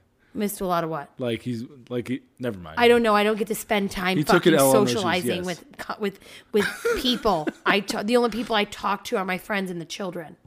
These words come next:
Speaker 2: Who do you think I fucking talk to?
Speaker 1: I don't
Speaker 2: Kanye
Speaker 1: fucking
Speaker 2: fans
Speaker 1: know.
Speaker 2: on
Speaker 1: You
Speaker 2: message
Speaker 1: fu-,
Speaker 2: boards?
Speaker 1: you get to do Zoom meetings.
Speaker 2: Oh my God. Are you still on this?
Speaker 1: I'm, I went to pick up, I took Dominic to pick up his, uh, deployment
Speaker 2: Mm-hmm.
Speaker 1: pack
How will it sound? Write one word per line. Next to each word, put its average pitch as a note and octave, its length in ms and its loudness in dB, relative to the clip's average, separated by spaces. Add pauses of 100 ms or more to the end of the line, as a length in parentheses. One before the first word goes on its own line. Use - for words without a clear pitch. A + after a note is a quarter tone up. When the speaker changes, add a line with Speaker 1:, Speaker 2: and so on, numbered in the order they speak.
(140)
Speaker 2:
Who C#4 180 6
do D4 60 8
you D4 40 6
think D4 200 2
I G3+ 100 2
fucking D3 340 -4
talk G#2+ 280 -2
to? G#2 100 -6
Speaker 1:
I - 160 -2
don't C3 160 4
Speaker 2:
Kanye D3 60 2
Speaker 1:
fucking D#3+ 80 4
Speaker 2:
fans D#3 320 2
Speaker 1:
know. C#3+ 80 6
Speaker 2:
on B2+ 200 2
Speaker 1:
You A2+ 80 -4
Speaker 2:
message D3 360 2
Speaker 1:
fu-, C#3 40 -10
Speaker 2:
boards? E3 400 2
Speaker 1:
you A#3+ 80 -4
get D4 180 -4
to B3+ 140 -2
do G#3+ 520 -8
Zoom A#3 320 0
meetings. G#3+ 480 -2
Speaker 2:
Oh G#2+ 160 -6
my F#2 200 -8
God. F#2 280 -12
Are G#2+ 40 -6
you D3 100 -4
still D3 280 -4
on C3+ 200 -4
this? C3+ 400 -10 (440)
Speaker 1:
I'm, D#4+ 220 -4 (1200)
I D4+ 160 0
went G#4 180 -4
to F4+ 100 -8
pick C#4+ 300 -6
up, C4+ 320 -8
I C#4 160 0
took C#4+ 260 -6
Dominic A3+ 420 -4
to G3+ 100 -16
pick A3+ 180 -6
up G#3+ 140 -6
his, F#3+ 260 -8
uh, D#3 160 -6 (100)
deployment G3+ 720 -6 (220)
Speaker 2:
Mm-hmm. A#2+ 300 -10 (100)
Speaker 1:
pack - 420 -4